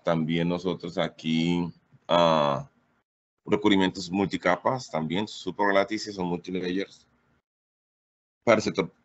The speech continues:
papelero, son cuchillas para, eh, corte de papel en industrias, industrias colombianas. Y también hemos trabajado mucho en hardcoring, recubrimiento, sector metalmecánico, recubrimiento multicapas,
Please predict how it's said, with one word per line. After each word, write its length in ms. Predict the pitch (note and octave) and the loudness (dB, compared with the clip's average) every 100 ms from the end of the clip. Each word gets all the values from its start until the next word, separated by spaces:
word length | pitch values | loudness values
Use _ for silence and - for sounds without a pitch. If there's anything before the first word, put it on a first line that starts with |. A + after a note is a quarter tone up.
| _ _ _ | _ _ _
papelero, 600 | G#2 - G#2 A2 D#3 D3 | 4 6 8 8 6 0
son 240 | G#2 F2+ | 0 0
cuchillas 480 | E2+ E2+ F#2 F2+ G2 | -2 -4 0 2 0
para, 360 | - D#2+ D2 - - - - - _ _ - - _ | 0 0 0 -4 -18 -20 -20 -20 _ _ -20 -20 _
eh, 180 | C2+ D#2+ | -2 0
corte 300 | - - - | 0 -2 2
de 100 | F2 | 0
papel 640 | - C2 - E2+ D#2+ D#2 | 2 -2 0 0 2 2
en 180 | C2 D#2 | -2 -2
industrias, 580 | D#2 E2 F2+ - F2 - - | -2 0 -2 -2 -4 -6 -12
industrias 320 | - E2 D#2+ - | -6 -4 -4 -6
colombianas. 540 | D#2+ D#2+ D2+ E2 F#2+ - F#2 - | -4 -2 -2 -2 -4 -10 -18 -2
Y 140 | A#2 | 0
también 280 | G#2 G#2 F#2+ | 6 6 6
hemos 220 | F#2+ G2 | 4 0
trabajado 340 | - F2 F2 E2 | 0 0 2 2
mucho 400 | E2+ E2 C3+ A#2+ | 0 -6 -8 -4
en 240 | F#2 G#2 - _ _ - _ _ _ | -2 -4 -10 _ _ -20 _ _ _
hardcoring, 760 | F#2+ - A2 G#2 A2+ E2+ E2 D#2 | 4 6 6 4 4 0 -4 -6
recubrimiento, 600 | E2+ F2+ F2 E2+ E2 - | -2 0 2 2 0 -4
sector 320 | - - D#2+ | -8 -4 -4
metalmecánico, 800 | F2+ F#2 F#2 F#2+ F2+ F2+ F2+ D#2+ | -2 0 -2 -2 -2 -2 -4 -10
recubrimiento 600 | F2 F2 E2+ D#2 D#2+ E2 | -10 -6 -4 -4 -6 -4
multicapas, 720 | G2 F#2+ - F2+ - - - | -2 -2 0 -2 -2 -14 -16